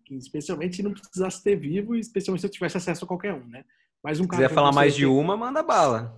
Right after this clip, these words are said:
Speaker 1: Ah, massa. Um cara que eu gostaria de ter conhecido é o David Ogilvy, porque eu acho que ele, é, dentro do nosso mercado, né, do nosso nicho e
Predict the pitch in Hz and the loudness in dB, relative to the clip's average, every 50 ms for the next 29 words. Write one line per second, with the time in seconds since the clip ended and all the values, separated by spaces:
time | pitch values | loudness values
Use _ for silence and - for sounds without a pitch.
0 | - - 175 180 175 - - _ _ _ - 156 139 135 - - 165 180 - 254 | -16 -14 -12 -12 -12 -12 -14 _ _ _ -8 -8 -8 -6 -6 -8 -8 -6 -6 -4
1 | 254 240 214 - 226 214 202 208 202 - 202 190 202 196 196 196 175 175 - 202 | -4 -2 -2 -2 -2 -2 -2 -2 0 0 0 0 0 -2 -2 -2 -2 -2 0 2
2 | 214 214 190 196 196 180 160 180 160 156 151 143 143 131 127 117 - _ _ _ | 2 4 6 6 4 4 4 2 2 2 2 0 -2 -4 -4 -8 -10 _ _ _
3 | _ _ _ _ _ - 156 139 - - 160 160 175 185 180 180 - - 180 170 | _ _ _ _ _ -6 -6 -6 -4 -2 0 0 0 0 0 -4 -4 -2 0 0
4 | 180 185 190 185 175 165 156 147 139 135 120 120 - _ - 151 147 139 139 135 | 2 2 2 2 2 2 0 -2 -4 -4 -6 -10 -14 _ -10 -10 -8 -8 -8 -8
5 | 131 123 117 110 - _ _ 147 175 196 196 185 156 156 151 143 147 - 143 135 | -10 -10 -12 -16 -20 _ _ -2 0 0 -2 -4 -6 -6 -6 -6 -6 -6 -8 -8
6 | 127 123 - - 175 190 175 151 143 151 139 131 131 127 - - - 127 120 117 | -8 -8 -6 -4 -4 -4 -4 -6 -8 -10 -10 -12 -14 -16 -16 -14 -14 -14 -14 -12
7 | 127 143 170 - - - 120 117 | -10 -10 -10 -10 -10 -12 -14 -16